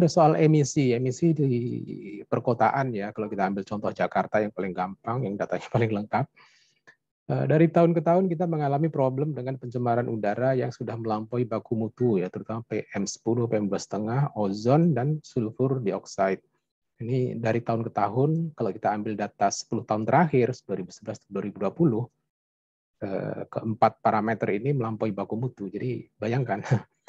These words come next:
selama dua puluh empat jam dalam sepuluh tahun, eh, kita menghirup udara yang, eh, melampaui baku mutu tadi gitu. Nah, yang lain-lain berfluktuasi, eh, kadang-kadang tinggi, kadang-kadang rendah, dan seterusnya.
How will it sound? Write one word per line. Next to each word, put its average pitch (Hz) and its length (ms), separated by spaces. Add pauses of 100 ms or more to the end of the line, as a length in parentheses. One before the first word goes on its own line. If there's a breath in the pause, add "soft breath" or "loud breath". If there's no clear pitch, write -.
(180 loud breath)
selama 101 640
dua 113 80
puluh 110 240
empat 98 160
jam 135 320
dalam 113 320
sepuluh - 320
tahun, 180 480 (480)
eh, 101 400 (480)
kita - 320
menghirup 120 400 (240)
udara 113 400
yang, 131 480
eh, 104 480
melampaui 104 400
baku 101 240
mutu 104 240
tadi 110 240
gitu. - 240 (800 soft breath)
Nah, 107 320
yang 107 160
lain-lain 113 320
berfluktuasi, 131 1120
eh, 98 640
kadang-kadang 101 480
tinggi, 123 240
kadang-kadang 107 400
rendah, 104 320
dan - 0
seterusnya. - 560